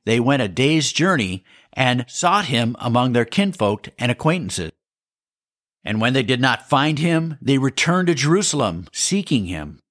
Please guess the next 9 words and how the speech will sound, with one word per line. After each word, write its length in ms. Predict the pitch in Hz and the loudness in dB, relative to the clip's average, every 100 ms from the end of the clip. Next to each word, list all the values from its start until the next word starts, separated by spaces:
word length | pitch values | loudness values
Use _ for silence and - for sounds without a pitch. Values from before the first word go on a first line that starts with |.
| _ _ _ _ _ _ _ _ _ - | _ _ _ _ _ _ _ _ _ -4
After 420 | 165 190 - 190 | -2 -2 0 0
three 420 | 175 165 202 196 | 0 0 0 2
days, 680 | 175 185 180 104 98 104 - | 2 2 2 0 -2 -4 -6
they 140 | - 117 | -2 -2
found 420 | - 135 165 185 | 0 0 0 0
him 260 | 185 180 180 | -2 -2 -2
in 200 | 139 123 | -2 0
the 80 | |
temple, 640 | 104 - 170 - 87 76 | 0 -2 -2 -2 -4 -4